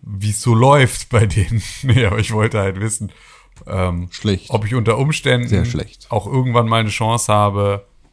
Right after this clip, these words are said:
Speaker 1: äh, geimpft zu werden. Und,
Speaker 2: Nein.
Speaker 1: äh, da war es tatsächlich so, dass die Frau sagte, nee, in Hamburg aktuell noch nicht, Kategorie zwei,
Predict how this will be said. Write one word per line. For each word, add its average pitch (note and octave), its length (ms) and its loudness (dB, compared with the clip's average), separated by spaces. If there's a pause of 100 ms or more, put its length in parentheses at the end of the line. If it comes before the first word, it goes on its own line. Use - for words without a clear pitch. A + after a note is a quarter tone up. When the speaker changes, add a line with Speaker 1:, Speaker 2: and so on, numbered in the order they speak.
(100)
Speaker 1:
äh, F#2+ 460 -2 (220)
geimpft E3 300 -4
zu F#2+ 160 -6
werden. F2+ 360 -4 (1300)
Und, G#2+ 500 2
Speaker 2:
Nein. F2+ 140 4
Speaker 1:
äh, G#2 460 0 (760)
da G#2+ 420 4
war G#2 260 2
es C#3+ 160 -2
tatsächlich A#2+ 640 -4
so, C#3+ 220 -4
dass B2 340 -4
die A2+ 260 -4
Frau G#2+ 380 -2
sagte, G#2 360 0
nee, A2 280 -2
in A2+ 140 -2
Hamburg A#2 340 -4
aktuell A2+ 420 -2
noch G#2+ 220 -6
nicht, D#3+ 240 -6
Kategorie G#2+ 560 -6
zwei, G2 460 -4